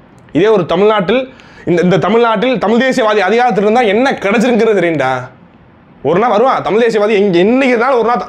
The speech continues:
அதிகாரத்துக்கு வருவான். இன்னைக்கு வேணா நீங்க மஞ்சள் குளிச்சு ஓட்டிட்டு இருக்கலாம், இந்த கூலிக்காக நீ இப்ப கூவிட்டு இருக்கலாம்.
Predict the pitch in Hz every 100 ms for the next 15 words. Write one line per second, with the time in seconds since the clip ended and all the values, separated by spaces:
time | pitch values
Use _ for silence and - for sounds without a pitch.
0 | - 226 247 196 180 190 170 107 - -
1 | - - - 185 233 240 233 262 240 202
2 | 226 202 196 208 214 185 196 240 - -
3 | - 190 170 214 262 220 233 226 214 170
4 | 240 247 190 165 135